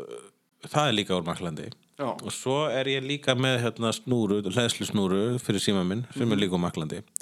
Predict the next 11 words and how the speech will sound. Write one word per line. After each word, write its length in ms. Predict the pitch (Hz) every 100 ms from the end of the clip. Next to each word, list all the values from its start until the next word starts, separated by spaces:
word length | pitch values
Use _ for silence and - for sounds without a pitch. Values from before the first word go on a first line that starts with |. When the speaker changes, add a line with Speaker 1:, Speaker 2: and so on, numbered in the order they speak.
| - - - - - -
Speaker 1:
Uh, 240 | 98 98
ég, 420 | 92 107 113 113 -
hérna, 460 | 90 107 110 - 104
Makland 400 | 113 - 117 101
hefur 160 | 110
bjargað 300 | 95 107 104
mér 140 | 95 95
oftar 540 | 131 - - 87 82 -
en 120 | 104
einu 200 | 95 85
sinni 320 | - 80 85